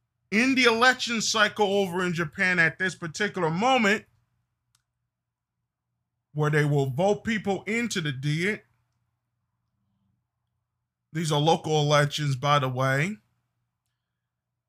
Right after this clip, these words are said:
And it's very possible there could be changes in the future. And those changes could basically change the future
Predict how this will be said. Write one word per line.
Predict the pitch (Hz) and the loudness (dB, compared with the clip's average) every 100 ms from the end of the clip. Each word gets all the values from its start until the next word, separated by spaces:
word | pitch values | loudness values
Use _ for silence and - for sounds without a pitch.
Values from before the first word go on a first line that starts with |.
| _ | _
And | - 185 | -6 -2
it's | 180 | -2
very | 151 190 202 | 2 4 4
possible | - 202 180 175 - 160 147 165 233 - _ _ _ _ _ _ _ _ _ _ _ _ _ 147 | 0 2 2 2 0 -6 -6 -6 -8 -14 _ _ _ _ _ _ _ _ _ _ _ _ _ -8
there | |
could | 123 - 156 143 | -8 -6 -6 -4
be | 156 | -6
changes | 147 - 269 294 294 214 185 165 | -4 -2 0 0 0 -2 -2 -2
in | 156 | -2
the | 160 | -4
future. | - 233 220 - 120 76 _ _ _ _ _ _ _ _ _ _ _ _ _ _ _ _ | -6 -6 -4 -6 -8 -12 _ _ _ _ _ _ _ _ _ _ _ _ _ _ _ _
And | 156 151 | -2 0
those | 147 175 202 | 0 -2 -4
changes | - - 254 277 262 190 170 175 180 - _ _ _ _ _ _ _ _ _ _ _ | -4 0 0 0 0 0 0 0 -6 -16 _ _ _ _ _ _ _ _ _ _ _
could | - 220 214 196 208 - _ _ _ _ _ _ _ | -6 0 2 0 -6 -14 _ _ _ _ _ _ _
basically | 240 294 - 175 143 131 95 - - - - - - - | 2 2 0 -2 -4 -8 -8 -10 -20 -20 -20 -20 -20 -12
change | - 190 185 185 165 | -6 0 0 0 -2
the | 143 | -2
future | 139 - 214 254 208 - 214 202 196 | -6 -6 -6 -6 -6 -2 0 0 -4